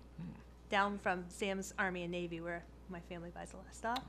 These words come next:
Speaker 2: And it's beautiful, and it's gonna mean ma-, many more retail opportunities for local farmers. So that's an o-, opportunity, business and industry loan guarantee, which, uh, congressional,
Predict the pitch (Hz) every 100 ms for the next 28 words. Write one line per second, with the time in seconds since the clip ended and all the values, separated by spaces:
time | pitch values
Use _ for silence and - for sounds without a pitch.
0 | - - - - 240 233 233 240 233 196
1 | 214 220 233 220 - 160 147 - 196 196
2 | - 233 226 214 208 202 202 208 214 220
3 | 220 226 226 233 240 226 220 214 208 240
4 | - 226 190 190 - 196 196 196 190 190
5 | 185 175 - 180 180 156 160 190 220 247
6 | 285 247 - - - - 226 226 - 302
7 | 202 180 175 - 262 262 262 240 226 226
8 | 220 208 226 247 202 202 214 202 196 -
9 | - - - - - 196 196 - 220 226
10 | 262 - 220 214 208